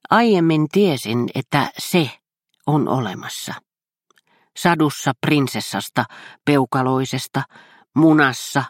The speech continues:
lippaassa, kirstussa, sen kullan alla, jonka päällä riutuu Koshchei kuolematon. Tai sanassa, kun sanotaan, "Hän kuoli", ja kasvot peittyvät usvaan aivan kuin peili,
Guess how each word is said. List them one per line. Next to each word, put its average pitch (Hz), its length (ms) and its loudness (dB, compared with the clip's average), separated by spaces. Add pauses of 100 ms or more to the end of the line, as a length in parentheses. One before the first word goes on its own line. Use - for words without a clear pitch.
lippaassa, 131 800 -2
kirstussa, - 800 -4 (540)
sen 139 440 2
kullan 147 480 2
alla, 135 280 0
jonka 131 320 -2
päällä 127 360 0
riutuu 131 640 -2
Koshchei 143 640 0
kuolematon. 120 720 -2 (680)
Tai 151 280 4
sanassa, 175 520 0
kun 160 180 2
sanotaan, 147 580 0 (260)
"Hän 135 340 0
kuoli", 117 460 -2 (680)
ja 143 160 -2
kasvot 139 380 0 (140)
peittyvät 123 560 -4
usvaan 120 520 -4
aivan 120 300 -2
kuin 131 300 -4
peili, 107 460 -4